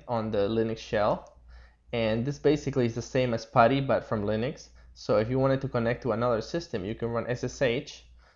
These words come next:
I'm gonna connect to myself, but you could do this for any system. C S E five seventy E dot U S dot E D U.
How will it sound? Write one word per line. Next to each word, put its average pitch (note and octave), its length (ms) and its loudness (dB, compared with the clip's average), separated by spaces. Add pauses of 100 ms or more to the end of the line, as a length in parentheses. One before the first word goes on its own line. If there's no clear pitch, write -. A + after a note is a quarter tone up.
(140)
I'm A#2+ 60 -4
gonna A#2 100 0
connect G#2 300 -4
to A2+ 80 -2
myself, F2 720 0
but F#2 160 -2
you A#2 100 -4
could A#2 240 -4
do B2 140 -2
this A2+ 240 -4
for G2+ 160 -2
any A2+ 160 -2
system. C3+ 380 -8
C A#2+ 140 -8
S C3 100 -10
E B2 80 -6
five C3 160 -6
seventy B2 300 -8
E C3 260 -6
dot G#2 200 -6
U G#2 200 -8
S A2+ 160 -8
dot - 120 -10
E G2 60 -12
D - 160 -12
U. B2 320 -2